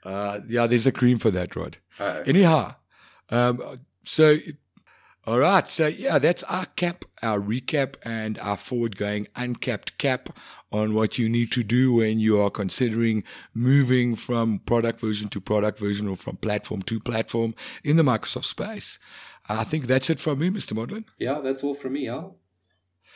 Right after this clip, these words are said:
Speaker 1: So,
Speaker 2: Good chatting
Speaker 1: where
Speaker 2: to you.
Speaker 1: does everyone get us?
Speaker 2: Yes, guys, you can find us online. Um,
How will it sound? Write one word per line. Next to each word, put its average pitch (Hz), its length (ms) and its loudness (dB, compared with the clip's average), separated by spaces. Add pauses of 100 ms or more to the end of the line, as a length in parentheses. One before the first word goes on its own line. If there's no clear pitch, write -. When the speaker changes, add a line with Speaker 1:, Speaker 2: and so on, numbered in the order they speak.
(120)
Speaker 1:
So, 208 320 2
Speaker 2:
Good 117 140 -6
chatting 113 320 -6
Speaker 1:
where 143 160 6
Speaker 2:
to 160 60 4
you. 170 40 6
Speaker 1:
does 151 100 0
everyone 156 400 2
get 135 240 0
us? - 400 -6 (1160)
Speaker 2:
Yes, 139 160 -8
guys, 160 360 -2
you 127 100 -2
can 131 220 0
find 151 300 -4
us 135 260 -2
online. 139 600 -4 (260)
Um, 98 540 -8